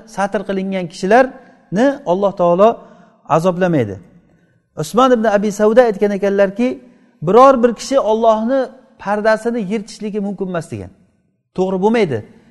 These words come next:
Shunda u kishidan so'ragan ekanki, Allohni pardasini qanday qilib yirtadi deganda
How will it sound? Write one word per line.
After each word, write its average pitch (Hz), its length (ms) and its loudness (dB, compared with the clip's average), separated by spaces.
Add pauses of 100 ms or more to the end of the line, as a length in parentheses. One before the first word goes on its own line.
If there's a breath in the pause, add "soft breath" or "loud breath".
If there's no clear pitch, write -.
Shunda 214 260 2
u 214 60 0
kishidan 233 260 -4
so'ragan 196 400 -2
ekanki, 196 460 -4
Allohni 196 480 0
pardasini 196 560 0
qanday 226 300 2
qilib 262 200 0
yirtadi 214 480 2 (600 loud breath)
deganda 196 460 2